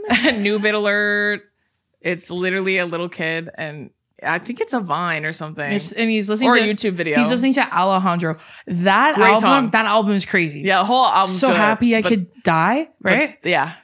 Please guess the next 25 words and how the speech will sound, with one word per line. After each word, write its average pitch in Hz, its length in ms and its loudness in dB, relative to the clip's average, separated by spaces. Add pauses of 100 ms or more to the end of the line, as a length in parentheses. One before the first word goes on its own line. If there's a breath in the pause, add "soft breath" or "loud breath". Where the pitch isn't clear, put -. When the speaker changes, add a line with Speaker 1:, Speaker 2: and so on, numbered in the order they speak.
(200)
Speaker 1:
but 165 220 -8
that 185 340 2
Speaker 2:
Dance - 40 -4
in 208 80 2
the 226 340 2
Speaker 1:
song, 180 80 -2
Speaker 2:
Dark, 196 540 0
that 185 160 0
album's 190 280 -2
crazy. 139 380 -8
Speaker 1:
I - 20 -14
think 233 180 -2
Judas 175 320 -2
is 190 140 -6
on 180 140 -6
that 180 100 -4
one 180 160 -8
too. 180 340 -6 (200)
Speaker 2:
Wrong. 170 580 -2
Judas 185 300 -2
is 180 100 -2
on 185 140 0
Born 165 180 -2
This 165 160 -6
Way. 170 240 -4